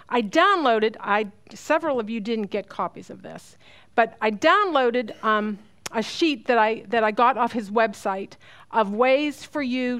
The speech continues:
to meditate. And, um, I'm gonna, I owe them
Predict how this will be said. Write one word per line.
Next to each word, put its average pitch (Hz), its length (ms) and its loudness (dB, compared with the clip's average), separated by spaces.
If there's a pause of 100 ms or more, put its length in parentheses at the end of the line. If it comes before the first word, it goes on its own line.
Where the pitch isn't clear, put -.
(120)
to 233 440 -4 (480)
meditate. 208 680 -2 (1120)
And, 226 220 0
um, 214 240 0
I'm 220 160 0
gonna, 240 240 -2
I 220 180 2
owe 220 120 0
them 202 240 -6